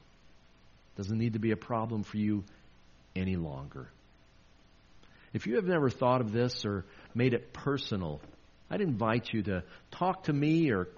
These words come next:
reach out to me through email if you're listening at home. I'd like to share the answer to the sin problem with you and make sure that you have that taken care of. Let's close our time with a word of prayer.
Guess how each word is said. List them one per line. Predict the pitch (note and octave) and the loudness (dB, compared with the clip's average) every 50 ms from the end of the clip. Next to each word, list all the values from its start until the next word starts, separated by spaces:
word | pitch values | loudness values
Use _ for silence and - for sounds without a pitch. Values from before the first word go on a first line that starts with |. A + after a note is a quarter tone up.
| - | -2
reach | - C3+ D3+ C#3 - D3+ | 0 0 0 2 2 2
out | C#3 D3 D3 - | 2 2 0 -2
to | - C#3 | -2 -2
me | C3+ C#3 C#3+ D3 | -2 0 -2 -2
through | C3+ - - G#2 G2 - - | -4 -4 -4 -4 -4 -2 0
email | A#2+ C3 C#3+ C#3+ C3 C3 C3+ C#3 C#3+ C3 | 0 2 2 2 2 2 2 2 2 0
if | A2 G2 - | 0 -2 -2
you're | A#2+ A#2+ A2+ | -2 0 0
listening | A2+ B2 A#2+ - B2 B2+ A#2+ A2+ | 2 0 0 -2 -4 -2 -2 -2
at | G#2+ | -2
home. | F#2+ F#2+ G#2+ A2 A#2 B2 C3+ - - - - - - - - - - - - - - - - - | -2 -2 -2 -2 -2 -2 -4 -6 -10 -16 -20 -20 -20 -20 -20 -20 -20 -20 -20 -20 -20 -20 -16 -8
I'd | - G2+ | -4 -2
like | A2+ C3+ C3 - | -2 -2 -2 -2
to | G#2+ | -6
share | G2 - - - A#2 A2 G#2 F#2 E2 D#2+ - - - - - - - - - - - - | -6 -4 -2 0 2 2 2 2 -2 -4 -8 -16 -20 -20 -20 -20 -20 -20 -20 -20 -14 -8
the | F2+ F2 | -4 -2
answer | F#2+ G#2 G#2+ G2+ - G2+ | -2 -2 -2 -2 -4 -6
to | F2 F2+ | -6 -6
the | E2 F2+ | -6 -6
sin | F2 - - F#2+ F#2 F2+ | -6 -4 -4 -4 -4 -4
problem | - - F#2 F2 E2+ E2 E2+ E2+ E2 | -4 -4 -4 -4 -4 -4 -4 -6 -4
with | E2+ E2+ - - | -4 -6 -6 -8
you | - C#2 C2+ - - - - - - - - | -10 -12 -12 -12 -16 -20 -20 -20 -20 -18 -14
and | F2 F2 F2 | -10 -6 -2
make | G2 G#2+ A2+ - | -2 -2 -2 -4
sure | - - - C3 A#2 G2+ | -6 -4 -2 -2 0 0
that | F2+ E2 D#2+ C#2+ - - - - - - - | 0 -2 -4 -6 -8 -12 -20 -20 -18 -10 -6
you | G#2 F#2+ | -4 -4
have | F2 G2+ G2 F#2+ | -2 -2 -2 0
that | F#2+ F#2 - - | -2 -2 -4 -4
taken | - G2+ F2+ - F2 E2 | -2 -4 -4 -2 -4 -8
care | - - - D2 C2+ B1+ B1 | -6 -6 -6 -6 -6 -6 -8
of. | A#1+ B1 - - - - - - - - - - - - - - - - - - - - - - - | -12 -14 -16 -20 -20 -20 -20 -20 -20 -20 -20 -20 -20 -20 -20 -20 -20 -20 -20 -20 -20 -20 -12 -6 -4
Let's | A2+ - - | -4 -4 -2
close | - A#2+ A2+ G#2+ F#2 | 0 2 2 2 2
our | G2+ F#2+ | 0 -2
time | - - F#2+ F#2 F2+ F2 | -2 -2 -4 -2 -2 -2
with | E2+ D#2 | -4 -4
a | E2+ | -6
word | D#2+ D#2 D2+ C#2+ | -6 -6 -6 -6
of | C#2+ - | -8 -8
prayer. | - - C2+ G#1 - - | -10 -10 -10 -10 -10 -12